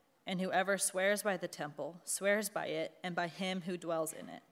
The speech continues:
And whoever swears by heaven swears by the throne of God and by him who sits upon it. Woe to you, scribes and Pharisees, hypocrites,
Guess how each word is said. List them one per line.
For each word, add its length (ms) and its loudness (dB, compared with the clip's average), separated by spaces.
And 160 0
whoever 280 2
swears 460 6
by 160 4
heaven 560 0
swears 460 2
by 160 4
the 80 0
throne 340 -2
of 120 -8
God 320 -2
and 140 -8
by 200 2
him 340 -4
who 80 -8
sits 300 -8
upon 340 -8
it. 100 -16
Woe 280 4
to 160 -6
you, 420 -4
scribes 720 4
and 160 -4
Pharisees, 640 2
hypocrites, 760 -2